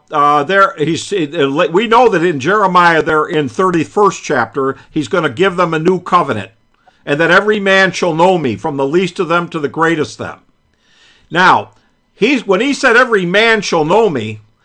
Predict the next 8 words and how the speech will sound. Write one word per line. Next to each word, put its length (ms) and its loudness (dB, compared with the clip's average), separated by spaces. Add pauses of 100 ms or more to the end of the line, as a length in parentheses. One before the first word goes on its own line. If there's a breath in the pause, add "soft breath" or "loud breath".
he 120 0
wasn't 380 0
talking 420 2
about 320 -2
every 440 0
man 140 -8
to 120 -4
pass. 680 -4